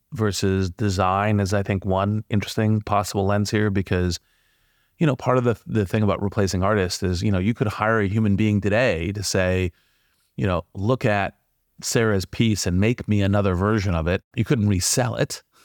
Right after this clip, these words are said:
<laughs> right? Or you have to really, really clear that it's not Sarah, <laughs> right? Uh, that's doing. And I think art has a lot of that kind of hu-, that, that, that kind of individual creator part of it, which I think is really good. And I think the design part of it,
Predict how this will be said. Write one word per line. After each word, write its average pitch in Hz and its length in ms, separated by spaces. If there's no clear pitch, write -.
<laughs> - 320
right? 92 180
Or 87 200
you 95 180
have 101 180
to 90 280
really, 98 220
really 87 220
clear 123 300
that 90 100
it's 87 140
not 95 240
Sarah, - 440
<laughs> - 300
right? 98 200
Uh, 101 180
that's 92 180
doing. 110 180
And 123 100
I 143 60
think 165 180
art 120 220
has 107 160
a 101 60
lot 98 240
of 101 60
that 95 260
kind 98 200
of 87 140
hu-, - 180
that, 98 300
that, 95 300
that 98 180
kind 95 200
of 90 220
individual 101 640
creator 92 580
part 90 240
of 87 60
it, 87 100
which 90 140
I 92 60
think 90 160
is 87 100
really 87 160
good. 110 200
And 104 80
I 110 40
think 131 160
the 120 60
design 113 500
part 113 200
of 101 100
it, 101 180